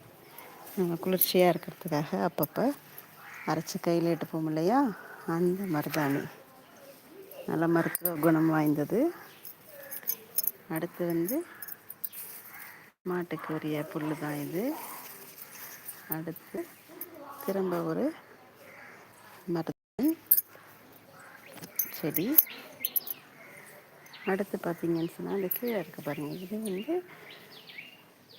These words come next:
பல்லு வலிக்கு யூஸ் பண்ணலாம் அப்படின்னு சொல்றாங்க. இந்த இலை, இந்த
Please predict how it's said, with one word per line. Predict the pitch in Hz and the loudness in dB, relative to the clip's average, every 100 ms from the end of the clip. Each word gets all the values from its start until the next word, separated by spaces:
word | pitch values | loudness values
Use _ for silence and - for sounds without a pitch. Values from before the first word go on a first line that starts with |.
| - | -2
பல்லு | 196 202 214 | 0 2 2
வலிக்கு | 196 170 170 165 | 2 2 2 2
யூஸ் | 170 - | 0 -2
பண்ணலாம் | 165 156 151 151 | 0 2 2 0
அப்படின்னு | 143 156 165 | 0 0 0
சொல்றாங்க. | 160 151 147 | 0 0 2
இந்த | 160 156 156 | 2 2 2
இலை, | 165 180 160 147 - | 2 2 2 0 0
இந்த | 170 | 2